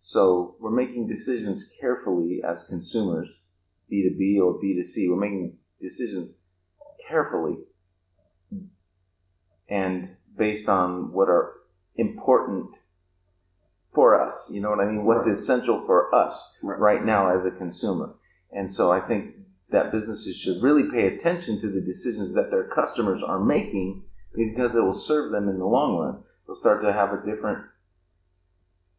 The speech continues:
Speaker 1: perspective about how important is convenience or how important is low cost or, or whatever it is that's motivating buyers right now.
Speaker 2: Yeah, that, that's definitely good insight. And we were talking earlier about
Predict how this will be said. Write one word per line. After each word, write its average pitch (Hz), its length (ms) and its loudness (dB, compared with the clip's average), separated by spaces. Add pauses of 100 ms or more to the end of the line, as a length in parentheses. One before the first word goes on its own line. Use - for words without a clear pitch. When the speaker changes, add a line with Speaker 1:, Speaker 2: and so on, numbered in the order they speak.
(240)
Speaker 1:
perspective 151 600 -4 (140)
about 104 260 0
how 98 180 2
important 92 420 0
is - 340 -6 (160)
convenience 82 600 -2
or 76 180 2
how 85 160 0
important 85 520 -2
is 80 380 -8
low 82 240 0
cost 76 400 0
or, 76 160 0
or 113 180 0
whatever 143 280 4
it 127 120 4
is 101 80 -2
that's 95 220 0
motivating 90 540 4
buyers 78 360 -2
right - 180 -8
now. - 260 -8 (580)
Speaker 2:
Yeah, 107 360 -2 (200)
that, 127 320 -2 (460)
that's 131 300 -4
definitely 117 500 -2
good 110 220 -4
insight. 107 500 -2
And 110 80 -6
we 131 80 2
were 143 160 2
talking 127 400 0
earlier 110 520 0
about 98 420 -8